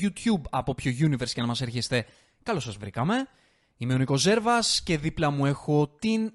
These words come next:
άρτια βυθίσα από τις καλοκαιρινές διακοπές, ηλιοκαμένη και ανανεωμένη Μαριλένα Παπανδρεοπούλου.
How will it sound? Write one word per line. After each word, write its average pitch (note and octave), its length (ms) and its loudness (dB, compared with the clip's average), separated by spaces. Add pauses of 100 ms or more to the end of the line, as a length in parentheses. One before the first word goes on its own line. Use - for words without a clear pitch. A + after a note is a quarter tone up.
άρτια C4+ 340 2
βυθίσα G3+ 440 0
από D#3+ 80 0
τις D3+ 100 -2
καλοκαιρινές D3 760 0
διακοπές, E3+ 720 2 (260)
ηλιοκαμένη G#3 680 4
και G#3 200 -2
ανανεωμένη F3 840 2
Μαριλένα B2 540 -4
Παπανδρεοπούλου. C3 880 -6